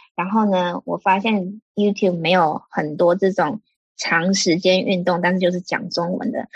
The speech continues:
所以如果是中文的运动影片，很多就是可能说一个四分钟的影片，或者说，哦，教你做这几个动作，然后你自己去做几次，没有那种一起运动，然后又是中文的。所以我的同事就跟我建议说：“哎，你要不要用一个 YouTube channel？”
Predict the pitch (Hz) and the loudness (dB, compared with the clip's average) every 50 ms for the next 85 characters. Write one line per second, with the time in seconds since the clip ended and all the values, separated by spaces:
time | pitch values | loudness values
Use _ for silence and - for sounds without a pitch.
0 | - - - - 294 277 262 302 311 277 254 269 285 262 - - _ - 254 269 | -20 -14 -2 0 2 4 6 6 6 6 4 2 2 0 -2 -4 _ 0 2 4
1 | 269 240 208 202 202 185 220 214 214 202 185 147 - 196 196 190 185 185 160 165 | 4 4 4 2 0 0 0 0 0 0 -2 -4 -2 -2 -2 -2 -2 -4 -2 -2
2 | 170 185 185 196 190 190 - 170 160 165 175 175 175 180 180 - 170 170 - - | 0 0 0 0 0 0 -2 -2 -2 0 2 2 2 2 2 0 -2 -2 -2 -4
3 | - - 185 175 - 170 170 175 165 170 170 - - - - 175 180 175 196 202 | -2 -2 -2 -2 -2 -4 -4 -6 -8 -8 -10 -14 -18 -10 -8 -6 -4 0 2 2
4 | 190 190 190 185 190 - - 254 247 220 - 233 233 240 233 196 180 - 220 202 | 2 4 4 2 4 4 2 2 2 2 2 0 0 2 0 -2 -2 0 0 0
5 | 190 - - 214 196 - - - - - - - 196 180 165 165 - 170 156 160 | 0 0 0 -2 -2 -4 -10 -10 -8 -8 -2 0 -2 -2 0 -2 -2 -2 -2 -4
6 | - 151 180 190 190 185 170 143 - _ 196 185 175 120 - - - - - - | -6 -6 -4 -4 -4 -4 -4 -8 -4 _ -2 -2 -2 -2 -2 -2 -2 -2 0 0
7 | 208 175 98 - - - - _ - - - - - - - - - - _ - | 0 0 0 -2 -8 -16 -16 _ -8 -6 -4 -4 -4 -6 -10 -18 -20 -12 _ 0
8 | 220 220 214 214 214 202 202 175 - - - 247 247 - - - 139 - - 196 | 2 4 4 4 4 2 2 0 0 2 0 0 0 0 -2 -4 -2 0 0 0
9 | 180 165 - 180 156 123 - 143 147 170 175 185 175 175 175 180 - - 156 151 | 0 0 0 -2 -2 0 -2 -2 -2 0 2 0 0 0 -4 -6 -2 -2 -2 0
10 | - - - - - - - 240 - - - - _ _ - - 247 233 202 175 | -2 -4 -6 -6 -6 -6 -8 -8 -10 -16 -20 -20 _ _ 0 2 2 4 4 2
11 | 175 - - - 175 170 185 180 - - 196 180 190 196 190 175 185 - _ - | 0 -2 -4 -8 -8 -6 -8 -6 -4 -2 -2 0 2 2 2 2 0 -6 _ -4
12 | - 175 180 180 165 160 190 - - - 175 170 175 175 175 175 - 196 - 339 | -2 0 0 0 -2 -2 -4 -4 -2 0 0 0 0 -4 -6 -4 -4 -2 -2 -2
13 | 392 440 427 392 339 320 330 330 339 349 359 370 359 330 330 311 294 285 311 320 | -2 -2 -2 0 0 0 2 2 2 2 2 0 0 0 0 2 4 4 4 2
14 | 320 - 294 285 - - - 254 233 - 208 202 190 170 147 | 2 0 -4 -4 -4 -2 0 2 2 2 2 2 0 0 -2